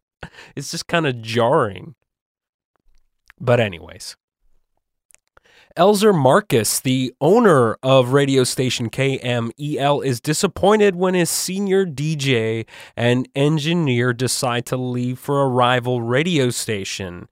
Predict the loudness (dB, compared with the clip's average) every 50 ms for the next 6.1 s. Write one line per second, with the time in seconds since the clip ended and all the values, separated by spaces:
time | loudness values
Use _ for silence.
0 | _ -20 -20 -20 -18 -10 -4 -2 -2 -2 -4 -4 -2 0 0 2 0 0 -2 0
1 | 2 4 4 4 2 2 2 2 2 2 2 2 2 2 2 0 -2 -4 -4 -4
2 | -4 -4 -2 0 0 2 4 4 4 2 2 2 2 0 0 0 -2 -8 -10 _
3 | -8 -6 -4 -4 -4 -4 -6 -2 -2 0 0 0 0 -2 0 2 2 2 2 2
4 | 0 -2 -4 -4 -2 -2 -4 -4 _ -8 -6 -6 -4 -2 0 0 0 0 -2 -4
5 | -2 -2 0 0 -2 -2 -4 -8 -4 -4 -4 -2 2 4 4 4 4 2 0 -4
6 | -10